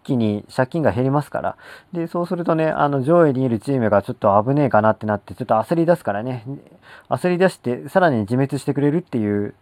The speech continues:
得もありますから。えーと、ちょっと大型連勝を、えー、早いうちにね、あの、後半始めて早いうちに、ちょっと一回で、一回でもいいから、一回だけでいいから、ちょっと達成してほしいなと思います。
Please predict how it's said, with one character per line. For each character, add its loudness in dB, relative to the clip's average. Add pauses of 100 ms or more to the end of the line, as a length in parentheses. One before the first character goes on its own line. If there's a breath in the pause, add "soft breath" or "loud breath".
得 0
も 4
あ 6
り -2
ま -2
す -10
か -2
ら。 -8 (540 loud breath)
え -6
ー -8
と、 -20
ち -2
ょ 2
っ -2
と 0
大 4
型 4
連 0
勝 0
を、 2 (260)
え -4
ー、 2
早 4
い 4
う 2
ち -6
に 0
ね、 -2
あ -4
の、 -4
後 0
半 -2
始 -4
め -2
て 0
早 2
い 2
う -10
ち -6
に、 -2
ち -8
ょ -8
っ -14
と -6
一 -4
回 0
で、 -4 (120)
一 -10
回 0
で 0
も 0
い 0
い -4
か 4
ら、 4 (360 loud breath)
一 -10
回 0
だ 2
け 0
で -2
い -2
い -4
か 4
ら、 4
ち -10
ょ -2
っ -20
と -6
達 -6
成 -2
し -16
て -2
ほ -4
し -10
い -4
な 4
と -6 (400 loud breath)
思 2
い -4
ま -6
す。 -18